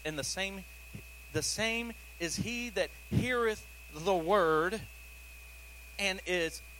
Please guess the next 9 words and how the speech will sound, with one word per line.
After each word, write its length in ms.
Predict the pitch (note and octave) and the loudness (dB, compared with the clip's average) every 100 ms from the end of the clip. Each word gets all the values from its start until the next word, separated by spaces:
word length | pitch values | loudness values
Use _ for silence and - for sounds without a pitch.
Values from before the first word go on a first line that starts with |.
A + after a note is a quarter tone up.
| - D#3+ | -6 -4
anon 420 | E3+ F#3 E3+ D3+ - - | 2 4 4 0 -12 -10
with 300 | D3+ F#3+ - - - | 2 2 2 -10 -12
joy 560 | C3+ F3 A3+ G#3 F3+ D#3+ - - | 0 6 8 6 4 -2 -8 -8
receive 680 | D#3 F3+ - - A#3 G#3 C#3+ | -2 0 2 0 0 -2 -4
it. 140 | - - - - - - - - - - - - - - | -10 -12 -16 -16 -16 -16 -16 -16 -16 -16 -16 -16 -16 2
Yet 200 | G3+ F#3+ | 2 4
he 160 | A3 A3 | 2 2
hath 180 | G3 | 2
not 280 | G3 G#3+ F#3+ | 4 6 6